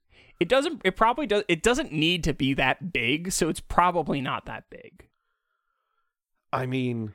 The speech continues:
Speaker 1: 'Cause it's literally just a tube for, for squirting.
Speaker 2: Probably not big compared to them, but, oh.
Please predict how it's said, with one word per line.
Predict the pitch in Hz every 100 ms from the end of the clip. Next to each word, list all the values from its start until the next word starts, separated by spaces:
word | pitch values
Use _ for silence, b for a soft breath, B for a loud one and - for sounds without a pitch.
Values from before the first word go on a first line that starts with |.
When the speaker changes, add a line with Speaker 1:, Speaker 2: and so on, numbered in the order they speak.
| _
Speaker 1:
'Cause | 180 170
it's | 190 160
literally | 180 269 214 175 151
just | 151 160 160
a |
tube | - 190 170 143 170
for, | 151 139 123 -
for | 147
squirting. | 139 - 170 151 143 160 156
Speaker 2:
Probably | - 196 202
not | 160 180 151 -
big | 156 170
compared | - 127 147 160 -
to |
them, | 101 120 170 139
but, | 104 95
oh. | 117 135 143 95